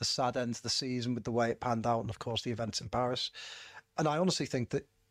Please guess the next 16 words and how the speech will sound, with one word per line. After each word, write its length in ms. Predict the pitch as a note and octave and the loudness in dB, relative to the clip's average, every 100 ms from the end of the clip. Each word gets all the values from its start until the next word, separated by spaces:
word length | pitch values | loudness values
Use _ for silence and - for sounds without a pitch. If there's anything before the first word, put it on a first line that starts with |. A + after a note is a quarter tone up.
| _ | _
if 120 | - B2+ | -4 2
they'd 140 | C#3 | 2
have 140 | A#2+ A2 | 0 2
won 240 | B2 B2 | 2 4
things 260 | C#3+ C#3+ C3 | 2 0 2
there, 340 | C#3 A#2 A2+ _ | 0 0 -4 _
he 100 | D#3+ | -2
might 160 | B2+ B2 | 0 0
have 100 | C3 | 0
walked 280 | B2 A#2+ - | 0 0 0
away. 300 | A#2 A#2 B2+ | 0 2 2
And 120 | C#3 | 0
I 60 | C3 | 0
think 180 | C3 A#2 | -2 -4
he 60 | |
probably 300 | - B2+ A#2+ | -2 0 0